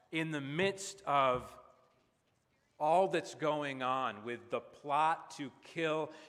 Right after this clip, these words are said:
Jesus and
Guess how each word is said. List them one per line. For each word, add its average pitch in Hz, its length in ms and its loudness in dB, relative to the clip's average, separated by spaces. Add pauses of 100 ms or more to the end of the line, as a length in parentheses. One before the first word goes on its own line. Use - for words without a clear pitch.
(140)
Jesus 139 840 -4 (580)
and 131 560 -2